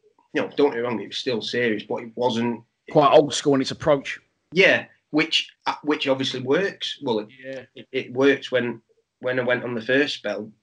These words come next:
Speaker 1: You know, we didn't do anything different the second time. It just didn't, didn't happen. But yeah, and I just felt like, <sighs> you know, which obviously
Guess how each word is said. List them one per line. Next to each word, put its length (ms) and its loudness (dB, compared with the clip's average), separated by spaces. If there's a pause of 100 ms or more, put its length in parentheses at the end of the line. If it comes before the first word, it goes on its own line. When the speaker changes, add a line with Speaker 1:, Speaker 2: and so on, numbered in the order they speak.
Speaker 1:
You 80 0
know, 100 0
we 100 -2
didn't 220 0
do 140 2
anything 340 -2
different 400 -4
the 80 -10
second 380 -4
time. 320 -6
It 60 -12
just 220 -10
didn't, 300 -6 (640)
didn't 160 0
happen. 380 2
But 240 4 (640)
yeah, 200 6
and 120 6
I 40 2
just 220 -2
felt 220 2
like, 280 0 (500)
<sighs> 480 -20
you 100 -6
know, 140 0
which 540 0
obviously 600 0